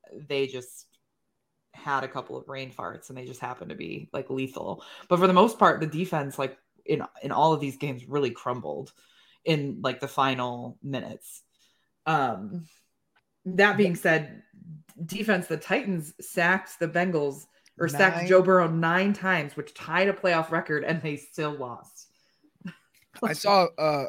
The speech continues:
Speaker 2: a funny tweet that said, uh,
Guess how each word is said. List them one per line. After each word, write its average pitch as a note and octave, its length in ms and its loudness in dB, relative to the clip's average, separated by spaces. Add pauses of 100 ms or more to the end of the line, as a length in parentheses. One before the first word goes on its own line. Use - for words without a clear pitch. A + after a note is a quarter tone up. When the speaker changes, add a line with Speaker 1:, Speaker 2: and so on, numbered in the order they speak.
Speaker 2:
a C3+ 80 -6
funny F3+ 320 -2
tweet E3 300 -6
that C3 160 -8
said, C3 400 -6 (760)
uh, A2 300 -4